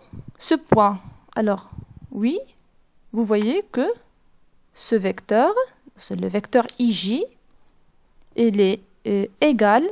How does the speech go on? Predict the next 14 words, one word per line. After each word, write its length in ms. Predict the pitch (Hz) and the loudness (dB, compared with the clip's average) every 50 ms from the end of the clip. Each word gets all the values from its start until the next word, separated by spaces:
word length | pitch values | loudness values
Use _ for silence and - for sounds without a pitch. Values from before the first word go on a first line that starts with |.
| 392 339 | -6 -10
c'est, 320 | - - - 220 214 208 - - | -14 -10 -6 -6 -4 -4 -6 -8
c'est 220 | 185 - 220 208 - | -10 -10 -6 -4 -2
un 80 | 214 | -2
vecteur 360 | 202 202 214 - - 214 214 208 | -2 -2 -4 -2 -2 -2 -2 -2
qui 180 | - 233 220 | -4 -6 -6
est 60 | - - - | -4 0 0
égal 300 | 262 240 240 277 339 403 - | 2 4 4 4 4 2 0
au 80 | - 226 | -2 0
vecteur 360 | 196 233 233 - 311 311 311 - 294 | 0 0 -2 0 -2 -2 -2 0 -2
U. 140 | 294 254 240 - _ _ _ - _ _ _ _ _ _ _ _ _ _ _ _ _ _ _ - | -2 -2 -2 -6 _ _ _ -20 _ _ _ _ _ _ _ _ _ _ _ _ _ _ _ -2
Ils 240 | 240 240 226 185 190 | 0 0 0 0 0
ont 100 | 190 185 | -2 -2
la 200 | 196 190 196 190 190 | -2 0 0 0 0
même 400 | 196 202 196 190 190 190 190 | 0 0 0 0 0 -2 -4